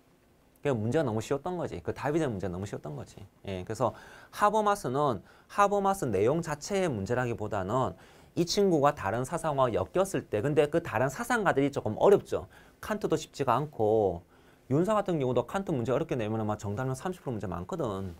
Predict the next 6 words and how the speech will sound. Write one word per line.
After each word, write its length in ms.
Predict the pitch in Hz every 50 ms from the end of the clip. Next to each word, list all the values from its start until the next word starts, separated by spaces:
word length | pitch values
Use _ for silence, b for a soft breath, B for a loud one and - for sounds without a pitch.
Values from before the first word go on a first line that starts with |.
| - -
어. 340 | - 90 90 85 - 90 - _ _ b b b b b b b
그리고 260 | - 151 156 147 147
롤스는 600 | 120 113 117 143 190 - - 202 156 139 120 107 - - _ _ _ _ -
킬러고, 520 | - - 339 254 208 123 104 80 73 87 - - _ _ _ _
그렇죠? 440 | - 107 104 - - - 170 185 190 - _ _ _ _ _
그래서 280 | - 147 143 170 147 B